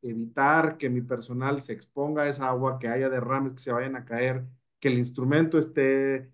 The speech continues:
expuesto una cantidad innecesaria de tiempo a, a líquidos. Son preguntas que nos tendríamos que hacer, y aquí yo les, yo les pongo una tecnología diferente, y la particular que tenemos,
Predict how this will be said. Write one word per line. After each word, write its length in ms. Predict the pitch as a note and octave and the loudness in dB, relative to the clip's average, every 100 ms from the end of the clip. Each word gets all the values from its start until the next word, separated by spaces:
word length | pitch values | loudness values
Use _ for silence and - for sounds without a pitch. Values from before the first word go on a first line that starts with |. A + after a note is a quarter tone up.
| _ | _
expuesto 600 | B2 A#2 - C#3+ C#3+ C#3+ | -8 -8 -4 0 2 2
una 200 | C#3 C#3 | -2 -2
cantidad 400 | C#3 B2+ B2+ B2+ | -6 -6 0 2
innecesaria 500 | C3 C3+ B2+ C3 D3 | 2 0 -4 0 2
de 100 | C#3+ | 4
tiempo 560 | C#3 C3 B2+ B2+ B2+ A#2+ | 2 -2 -4 -2 -2 0
a, 360 | A#2 A2+ G#2+ _ _ _ | -2 -4 -8 _ _ _
a 120 | A#2+ | -2
líquidos. 560 | B2+ C3+ D3+ F3 F#3 - - | 0 0 2 2 2 -4 -8
Son 200 | - D#3+ | -4 4
preguntas 440 | G#3 G3 G#3 G#3+ | 4 4 2 -2
que 120 | G#3 | -2
nos 140 | F#3 D#3+ | -10 -8
tendríamos 600 | D3 C#3 D3+ D#3 D#3 D#3 | -10 -4 -4 -4 -8 -10
que 340 | - D3 D3 | -6 -4 -2
hacer, 380 | C#3+ C3+ D3 D#3+ D#3 | -4 -4 -4 -6 -6
y 60 | |
aquí 180 | C3+ C3 | -6 0
yo 100 | E3+ | 2
les, 220 | G3 F#3 - C#3 | 2 0 -4 -2
yo 160 | C#3+ | 0
les 180 | D3 E3 | 2 -2
pongo 420 | - D3+ D3 D#3 | -4 -4 -2 -2
una 320 | D3 C3+ D#3 | -2 -2 -4
tecnología 840 | D#3 D3+ B2 A2 A2 C3 C3 C#3 C3 | -6 -4 -2 -4 -4 0 2 2 0
diferente, 440 | A#2+ A#2 C3+ D3 | -2 -2 -2 0
y 40 | |
la 140 | B2+ A2+ | 0 -2
particular 640 | A2+ - - B2 B2+ C3+ | -10 -14 -8 -2 -2 -2
que 120 | - | -6
tenemos, 1040 | D#3+ C3 A#2+ B2 B2+ B2+ A#2+ A#2 - - | -4 -2 -2 0 2 4 4 0 -4 -12